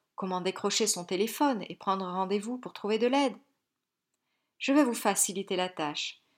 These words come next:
Je vous mettrai dans la description du podcast un lien où nous pourrons en discuter gratuitement pendant trente-cinq minutes. Vous obtiendrez quelques clés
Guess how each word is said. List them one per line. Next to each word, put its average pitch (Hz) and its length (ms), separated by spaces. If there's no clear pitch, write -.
Je - 120
vous 196 100
mettrai 185 320
dans 185 100
la 156 120
description 180 560
du 202 120
podcast 156 640
un 190 160
lien 165 300
où 247 260
nous 233 140
pourrons 226 380
en 196 160
discuter 202 480
gratuitement 202 600
pendant 175 260
trente-cinq 196 480
minutes. 180 480
Vous 165 140
obtiendrez 175 460
quelques 170 320
clés 240 320